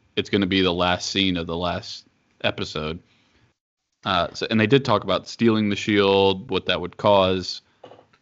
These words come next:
uh, as far as, like, uh, consequences. But yeah, I kinda am in the same camp that, like,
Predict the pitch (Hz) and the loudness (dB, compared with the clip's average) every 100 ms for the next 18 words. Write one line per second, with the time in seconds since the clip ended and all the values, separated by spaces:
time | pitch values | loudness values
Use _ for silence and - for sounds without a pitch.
0 | _ 92 82 - - - 90 87 82 80 | _ -4 -2 -2 -8 -4 -2 -2 -4 -10
1 | - _ _ - _ _ - 85 - 113 | -12 _ _ -20 _ _ -12 -12 -2 0
2 | 101 - 95 92 95 87 - - 90 85 | 0 -2 -4 -2 -4 -6 -8 -4 -4 -4
3 | - _ _ _ _ _ _ - 156 82 | -10 _ _ _ _ _ _ 2 4 4
4 | 123 - - 269 277 190 143 131 147 120 | 0 -2 -4 -2 -2 -2 -2 -2 -2 -6
5 | - 131 135 120 123 139 170 92 90 | -4 -4 -2 -2 -2 -2 -2 -2 -4